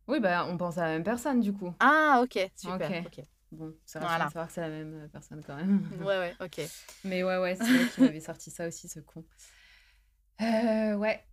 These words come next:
Speaker 2: Ça
Speaker 1: ouais,
Speaker 2: fait
Speaker 1: ouais.
Speaker 2: flippado, quoi. Je pensais à un truc que tu m'avais dit, euh, enfin, que ta psy t'avait dit, que, en gros, tu cherchais vraiment tout. Tu, tu, tu cherchais les deux côtés. Tu veux aussi te caser.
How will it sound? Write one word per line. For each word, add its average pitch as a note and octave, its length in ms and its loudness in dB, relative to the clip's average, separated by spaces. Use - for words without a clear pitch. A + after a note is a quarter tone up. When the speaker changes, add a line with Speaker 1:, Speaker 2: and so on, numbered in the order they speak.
Speaker 2:
Ça G#3+ 60 -4
Speaker 1:
ouais, G3+ 80 0
Speaker 2:
fait G3+ 60 -2
Speaker 1:
ouais. G3 80 0
Speaker 2:
flippado, G#3+ 380 2
quoi. A3+ 160 4
Je - 160 -8
pensais G#3+ 320 0
à C4 100 6
un F3 100 4
truc - 200 -8
que B3 80 -6
tu - 180 -8
m'avais E3+ 300 -4
dit, G#3 260 -2
euh, D#3+ 280 0
enfin, E3 160 -4
que D#3 100 -10
ta D#3+ 140 -4
psy A#3+ 200 -10
t'avait E3+ 280 0
dit, G3 240 -10
que, G3+ 120 -8
en E3 140 0
gros, F#3 240 -2
tu - 160 -12
cherchais F3 360 -4
vraiment G3 360 -4
tout. G3+ 200 -12
Tu, - 200 -12
tu, F3 160 -14
tu E3+ 140 -12
cherchais F#3+ 280 -4
les G3+ 120 -2
deux F#3 140 -2
côtés. G3 320 -2
Tu F#3+ 180 -8
veux F3 260 -4
aussi A3+ 400 -4
te - 80 -20
caser. G#3 560 0